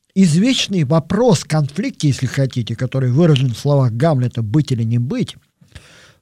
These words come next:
человек на него, в том числе и на этот вопрос в пещере отвечает, конечно, «быть».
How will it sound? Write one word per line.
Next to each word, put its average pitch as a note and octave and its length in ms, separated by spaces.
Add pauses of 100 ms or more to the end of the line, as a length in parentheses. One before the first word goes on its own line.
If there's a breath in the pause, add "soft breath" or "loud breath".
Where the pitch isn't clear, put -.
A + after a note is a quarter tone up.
(100)
человек F3 640
на D3+ 100
него, D#3+ 580
в - 120
том F3 200
числе C#3+ 360
и - 20
на C3+ 160
этот G3 280
вопрос A2+ 340
в - 80
пещере B2+ 440
отвечает, B2+ 540
конечно, C#3+ 480
«быть». D#3 300